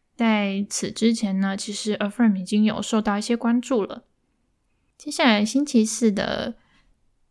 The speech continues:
W O O F，这间公司是 Petco，他们专门卖宠物用品。那在二零二零年因为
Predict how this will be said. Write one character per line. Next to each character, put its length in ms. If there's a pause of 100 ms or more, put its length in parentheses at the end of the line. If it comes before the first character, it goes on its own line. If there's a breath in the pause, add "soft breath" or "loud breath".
(160)
W 480
O 140
O 180
F， 420 (260)
这 200
间 340
公 220
司 200
是 220
Petco， 680 (360)
他 140
们 240
专 200
门 220
卖 400
宠 220
物 120
用 220
品。 260 (300)
那 180
在 200
二 200
零 180
二 180
零 180
年 240
因 160
为 460